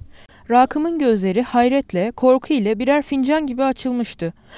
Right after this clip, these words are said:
Fakat mutfak kapısının dışında Yaseminleri beraber sulayan Rabia ve Osman onun gelişini o akşam tabii buldular. "Rakım, paşaya iskemle çıkar."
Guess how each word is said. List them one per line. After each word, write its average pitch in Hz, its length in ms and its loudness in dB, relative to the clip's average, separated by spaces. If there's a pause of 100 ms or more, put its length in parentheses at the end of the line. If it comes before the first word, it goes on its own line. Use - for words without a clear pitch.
(120)
Fakat 262 500 -6
mutfak 320 340 -2
kapısının 190 540 -4
dışında 180 400 -4
Yaseminleri 247 800 -2
beraber 220 440 0
sulayan 175 440 -6
Rabia 202 500 -2
ve 175 80 -6
Osman 185 420 -6 (260)
onun 302 280 -2
gelişini 202 420 -2
o 254 100 -2
akşam 240 400 -2
tabii 220 400 -2
buldular. 156 480 -10 (720)
"Rakım, 254 480 4 (200)
paşaya 285 340 2
iskemle 240 460 -2
çıkar." 175 400 -8